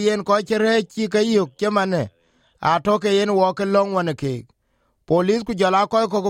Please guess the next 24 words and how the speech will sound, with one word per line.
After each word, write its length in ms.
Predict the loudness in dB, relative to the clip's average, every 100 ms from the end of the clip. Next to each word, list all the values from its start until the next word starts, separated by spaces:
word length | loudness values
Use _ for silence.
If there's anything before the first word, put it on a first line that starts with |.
| 0
bɛn 160 | 0 -2 -8 _ _ -2
a 160 | 0
tɔ 200 | 0 0
ke 80 | 0 -2
ci 80 | -4
piiden 480 | -2 0 0 0
ya 180 | 2 0
tau 320 | 2 2 2
te 100 | 2 0
wen 180 | 0
bene 180 | 0 -2
ke 160 | 0 0
baai 260 | 2 0 0
bi 180 | -2
gel. 340 | 0 0 -2 -6 _ _ _ _
Ku 80 | 0
raan 300 | 0 0 -2
ke 220 | -2 -2
ke 100 | 0 0
la 120 | 2
jal 360 | 2 2 2 -2
ne 140 | -2
ye 180 | 0 2
jal. 340 | 2 0 -2